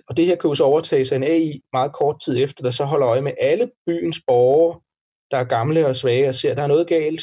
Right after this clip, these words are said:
Pludselig bliver lyset ikke slukket og tændt, eller lyset bliver ikke skyllet ud, som det plejer. Og så vil man kunne hjælpe dem.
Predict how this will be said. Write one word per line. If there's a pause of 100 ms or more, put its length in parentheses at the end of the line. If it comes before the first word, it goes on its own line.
(140)
Pludselig
bliver
lyset
ikke
slukket
og
tændt,
eller
lyset
bliver
ikke
skyllet
ud,
som
det
plejer. (560)
Og
så
vil
man
kunne
hjælpe
dem.